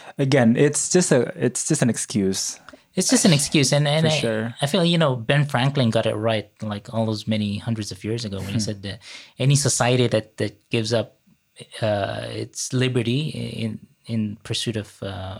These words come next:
Speaker 2: security deserves neither.
Speaker 1: Oh, ooh.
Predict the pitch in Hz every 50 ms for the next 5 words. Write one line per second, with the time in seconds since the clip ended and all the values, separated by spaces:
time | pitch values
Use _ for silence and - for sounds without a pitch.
0 | - - - - - - - - - 143 143 123 107 107 110 113 120 107 110 113
1 | 107 101 - - 107 107 113 110 98 87 78 - - _ _ _ _ _ _ _
2 | _ _ _ - - - 135 120 117 113 110 107 110 113 110 107 120 139 127 95
3 | 95 101